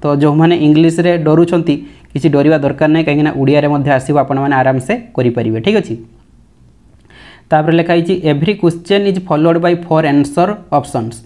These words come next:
ମାନେ ପ୍ରତ୍ୟେକ କୋଶ୍ଚେନ୍ରେ ଏମିତି ଚାରୋଟି option ଥିବ, ଠିକ୍ ଅଛି? ଏ, B, ସି, D। ତ ଯେଉଁଟା ଠିକ୍ ଲାଗିବ ଆପଣମାନଙ୍କୁ, ସେଥିରେ ଆପଣମାନେ ଖାଲି click କରିବେ। ଏଠି offline exam ନୁହେଁ ଯେ ଆପଣମାନଙ୍କୁ ଚାରିଟା ଗୁଲେଇ ଥିବ, ଆପଣମାନଙ୍କୁ ଗୁଲେଇ ମାରିବା ପାଇଁ ପଡ଼ିବ, time ଯିବ, ସେମିତି କିଛି ନୁହେଁ।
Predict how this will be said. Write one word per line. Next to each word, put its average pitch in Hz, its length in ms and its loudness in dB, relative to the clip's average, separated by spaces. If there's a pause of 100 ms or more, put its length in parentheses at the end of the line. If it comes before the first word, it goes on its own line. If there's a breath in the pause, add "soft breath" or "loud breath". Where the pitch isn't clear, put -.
(460 soft breath)
ମାନେ 170 120 0
ପ୍ରତ୍ୟେକ 165 400 -2
କୋଶ୍ଚେନ୍ରେ 180 600 0
ଏମିତି 165 260 0
ଚାରୋଟି 165 340 0
option 151 380 0
ଥିବ, 113 240 -4
ଠିକ୍ 170 220 -2
ଅଛି? - 180 -2 (800 soft breath)
ଏ, 170 360 2
B, 165 400 0
ସି, 160 360 2
D। 120 300 -2 (260)
ତ 139 140 0
ଯେଉଁଟା 147 280 0
ଠିକ୍ 160 260 0
ଲାଗିବ 160 240 2
ଆପଣମାନଙ୍କୁ, 165 440 0
ସେଥିରେ 165 240 -2
ଆପଣମାନେ 165 340 0
ଖାଲି 165 140 0
click 170 380 0
କରିବେ। 110 280 -2 (480 soft breath)
ଏଠି 180 440 0
offline 185 400 0
exam 190 300 0
ନୁହେଁ 202 160 2
ଯେ 202 80 -2
ଆପଣମାନଙ୍କୁ 190 640 0 (280 loud breath)
ଚାରିଟା 165 220 2
ଗୁଲେଇ 180 300 2
ଥିବ, 196 220 0
ଆପଣମାନଙ୍କୁ 180 440 2
ଗୁଲେଇ 170 300 4
ମାରିବା 170 240 2
ପାଇଁ 170 160 0
ପଡ଼ିବ, 170 260 0
time 165 360 2
ଯିବ, 165 220 0
ସେମିତି 170 340 0
କିଛି 170 200 2
ନୁହେଁ। 165 220 2